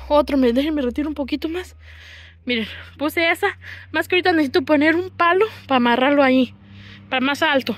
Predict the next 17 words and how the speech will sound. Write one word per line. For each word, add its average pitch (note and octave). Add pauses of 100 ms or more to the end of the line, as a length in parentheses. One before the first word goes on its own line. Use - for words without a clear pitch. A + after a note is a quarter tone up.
Yo D4
lo F#4+
puse G4
nomás D#4+
por D#4+
lo B3+
mientras. A#3+ (440)
Todas G4
estas G#4
de E4
aquí E4 (840)
son D#4+
las F4+
que D4
tengo D4
para A#3+
vender. D#4+